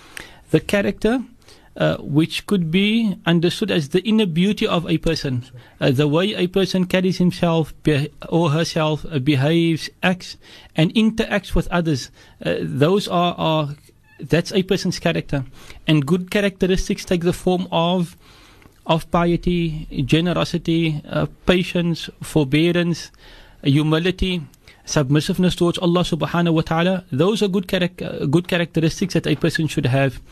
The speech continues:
Whereas, um, bad character will take the form of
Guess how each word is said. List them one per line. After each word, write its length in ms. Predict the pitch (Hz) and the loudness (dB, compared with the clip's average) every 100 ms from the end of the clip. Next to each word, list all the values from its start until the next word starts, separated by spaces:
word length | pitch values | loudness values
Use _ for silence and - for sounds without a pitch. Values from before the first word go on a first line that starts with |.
| - - - - | -20 -20 -20 0
Whereas, 560 | 139 165 175 202 196 - | 0 2 2 2 0 0
um, 400 | 160 156 156 - | 0 2 -2 -4
bad 400 | 139 131 165 196 | -2 0 0 0
character 560 | - 202 208 226 233 220 - - - - - - - | -2 -2 0 0 2 0 -4 -18 -20 -20 -20 -14 0
will 120 | 151 | 2
take 240 | 196 180 | 2 0
the 100 | 170 | -2
form 340 | - 185 185 185 | 0 2 2 0
of 500 | 170 170 165 156 | 0 0 0 -4